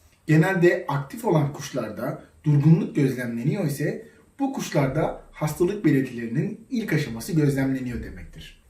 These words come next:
Genel itibariyle tüylerin kabartılması, kafes altlarında oturma, hareketlere ve sese tepkisizlik,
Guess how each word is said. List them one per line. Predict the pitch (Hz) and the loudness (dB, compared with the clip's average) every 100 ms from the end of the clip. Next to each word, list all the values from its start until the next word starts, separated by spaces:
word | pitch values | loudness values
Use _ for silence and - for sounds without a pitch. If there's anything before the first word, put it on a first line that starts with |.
| _ | _
Genel | 147 160 220 | 4 4 4
itibariyle | 190 151 143 123 113 107 127 135 - - - | 2 2 2 2 0 -4 -4 -6 -10 -20 -14
tüylerin | - 147 143 160 - | 0 6 6 6 4
kabartılması, | 151 139 131 - 117 110 - - - - _ _ _ | 0 0 -2 -4 -6 -6 -8 -12 -14 -18 _ _ _
kafes | - 139 190 190 | -8 -4 -2 0
altlarında | 147 143 131 117 110 | 0 0 -4 -4 -6
oturma, | - 110 107 98 92 110 - _ _ _ _ _ | -8 -12 -12 -12 -12 -14 -18 _ _ _ _ _
hareketlere | 139 156 156 160 165 160 170 - | -2 0 2 2 4 6 6 4
ve | 151 | -2
sese | 143 143 151 143 | 0 0 0 0
tepkisizlik, | 135 135 139 - 107 95 139 - | -2 -4 -10 -10 -10 -8 -8 -8